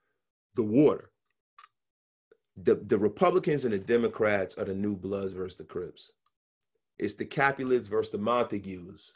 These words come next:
It's the Hatfields versus the McCoys. This is not a government where people come to a, um, a common accord and, and do what's right for the people.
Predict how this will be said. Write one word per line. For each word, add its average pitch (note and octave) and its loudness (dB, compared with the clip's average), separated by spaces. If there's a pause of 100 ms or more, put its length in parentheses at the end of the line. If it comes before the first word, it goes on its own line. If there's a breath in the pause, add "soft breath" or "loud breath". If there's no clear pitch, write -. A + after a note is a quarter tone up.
(180)
It's - -20
the G2 -6
Hatfields A#2 0
versus G#2 -2
the G#2 -12
McCoys. G2 0 (1000)
This A#2+ -10
is B2+ -6
not B2+ 2
a A#2+ 4
government G#2+ 2
where F#2 -8
people G#2 -6 (1000)
come A2+ -2
to G#2+ -2
a, F2+ -8
um, F2 -8 (560)
a F#2+ -14
common G#2+ -2
accord G2+ 0 (560)
and, G#2 -8 (100)
and G#2 -4
do A#2 -2
what's G#2 -4
right G2+ 2 (500)
for G#2 -4
the F#2 -10
people. - -8